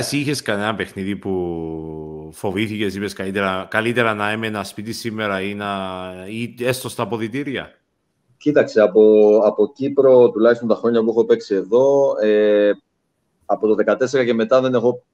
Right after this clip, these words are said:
Speaker 2: δεν έχω, ε, ασχοληθεί με κανένα γήπεδο σε-, και κανέναν κόσμο, γιατί δεν, δεν είναι όπως ήταν παλιά. Ε, τη χρονιά, τις χρονιές που ήμουν στο αποέλ το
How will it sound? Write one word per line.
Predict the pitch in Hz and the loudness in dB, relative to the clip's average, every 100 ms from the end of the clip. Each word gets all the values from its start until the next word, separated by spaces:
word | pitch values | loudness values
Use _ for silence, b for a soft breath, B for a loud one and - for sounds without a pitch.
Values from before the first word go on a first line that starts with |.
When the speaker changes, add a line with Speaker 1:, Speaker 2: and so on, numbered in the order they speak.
| _ - | _ -8
Speaker 2:
δεν | 113 | -4
έχω, | 117 113 113 _ _ - | -2 -2 -2 _ _ -6
ε, | 110 107 107 104 | -2 0 2 2
ασχοληθεί | 98 95 107 98 117 | 0 0 -4 -2 -4
με | 117 | 0
κανένα | 110 104 110 104 98 | 0 0 0 2 0
γήπεδο | 95 95 92 90 | -4 -2 -2 -2
σε-, | 90 - | -10 -14
και | 98 | -4
κανέναν | 104 104 101 95 | -2 0 -2 0
κόσμο, | 113 117 | 0 2
γιατί | 107 | 0
δεν, | 101 113 113 110 _ | 0 -2 -2 -14 _
δεν | 120 139 139 127 | -2 0 -2 -2
είναι | 120 113 | 0 2
όπως | 101 95 | 0 -4
ήταν | - 90 | -8 -4
παλιά. | 90 82 78 78 _ | -2 -2 -4 -8 _
Ε, | 101 104 | 0 0
τη | 101 110 | 0 -2
χρονιά, | 113 110 123 139 | 2 2 2 0
τις | 113 | -2
χρονιές | 110 123 135 | -2 -2 0
που | |
ήμουν | 151 143 | -2 2
στο | 127 | 2
αποέλ | 110 127 | 4 2
το | 117 120 107 98 90 | 6 6 6 4 2